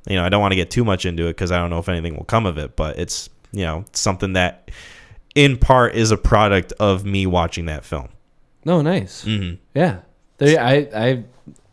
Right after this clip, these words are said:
Speaker 2: my, I had one, I mean, we talked about the John Wick one. I like the fish out of water, but instead of being out of water, it's more of a out of his environment.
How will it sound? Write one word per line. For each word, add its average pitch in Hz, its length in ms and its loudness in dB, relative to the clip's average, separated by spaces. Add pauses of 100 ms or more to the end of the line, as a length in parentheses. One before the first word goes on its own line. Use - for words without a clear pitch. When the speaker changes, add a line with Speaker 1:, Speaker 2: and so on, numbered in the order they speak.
Speaker 2:
my, 127 280 0
I 120 180 0
had 131 340 2 (640)
one, 143 400 2
I 127 40 -4
mean, 120 200 -4
we 117 80 -6
talked 120 240 -4
about 117 140 -4
the 104 60 -8
John 113 280 0
Wick 107 240 -2
one. 101 180 -4
I 107 80 -2
like 113 220 -2
the - 80 -14
fish - 260 -2
out 113 160 2
of 101 80 -6
water, 107 300 2
but 110 100 -2
instead 110 300 -2
of 104 80 -4
being 107 180 0
out 104 140 2
of 101 100 -4
water, 104 320 2
it's - 220 -6
more 107 180 0
of 98 80 -2
a 98 60 -4
out 104 200 -4
of 101 80 -2
his 101 160 -2
environment. 101 540 -8